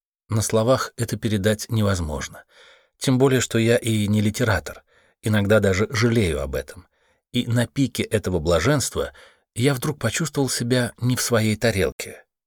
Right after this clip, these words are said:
Вот уже абсолют, куда ещё больше желать, и вдруг такое чувство. И тогда я вспомнил одну легенду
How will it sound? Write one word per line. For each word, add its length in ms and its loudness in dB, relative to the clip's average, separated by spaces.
Вот 220 -4
уже 180 -2
абсолют, 680 -2
куда 280 2
ещё 240 0
больше 420 2
желать, 460 -4
и 120 -4
вдруг 380 -2
такое 280 -2
чувство. 480 -8
И 100 -4
тогда 580 0
я 160 0
вспомнил 560 -2
одну 260 2
легенду 580 0